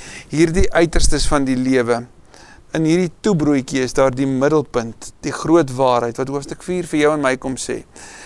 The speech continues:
Leef die lewe in verhouding. Jy is nie bedoel om alleen te reis nie. Jy is nie bedoel om alleen te wees nie. Jy is bedoel om saam met mense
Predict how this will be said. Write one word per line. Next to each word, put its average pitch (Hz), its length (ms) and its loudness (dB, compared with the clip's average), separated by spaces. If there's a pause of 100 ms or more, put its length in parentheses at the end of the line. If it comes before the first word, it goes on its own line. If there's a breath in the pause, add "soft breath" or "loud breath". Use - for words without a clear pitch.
(180 loud breath)
Leef 160 440 2
die 156 160 -2
lewe 131 460 0
in 120 80 -6
verhouding. 110 480 -6 (800 soft breath)
Jy 131 60 -6
is 131 120 -4
nie 175 120 0
bedoel 147 320 0
om 135 100 0
alleen 123 580 -4
te 139 120 -2
reis 120 320 -6
nie. 120 140 -14 (380 loud breath)
Jy 139 80 -10
is 127 40 -10
nie 170 120 -2
bedoel 147 300 0
om 147 100 -2
alleen 143 600 0
te 156 120 -2
wees 147 400 -2
nie. 117 120 -10 (360 loud breath)
Jy 147 120 -2
is 147 80 -8
bedoel 160 240 4
om 156 80 -4
saam 180 500 0
met 175 140 -6
mense 135 680 -2